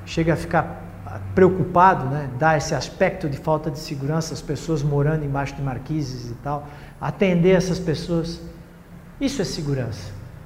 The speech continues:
Então, é um papel muito maior do que o que a gente imagina, mas é envolver todos esses equipamentos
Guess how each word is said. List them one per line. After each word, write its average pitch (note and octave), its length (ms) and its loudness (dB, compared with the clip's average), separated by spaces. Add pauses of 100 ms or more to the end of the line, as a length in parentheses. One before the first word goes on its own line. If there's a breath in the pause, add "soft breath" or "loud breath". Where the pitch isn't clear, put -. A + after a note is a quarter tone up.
(140)
Então, G3 260 -2 (220 loud breath)
é F#3+ 60 0
um G#3 80 6
papel G#3+ 560 6
muito G#3 380 4
maior G3 380 8
do G3 100 -4
que G3 80 -2
o E3+ 40 0
que - 80 -2
a F3 60 4
gente F3 300 0
imagina, D#3 480 0
mas F3 260 2
é G3+ 100 4
envolver A3 520 6
todos A#3 340 4
esses G3+ 300 0
equipamentos F#3+ 960 0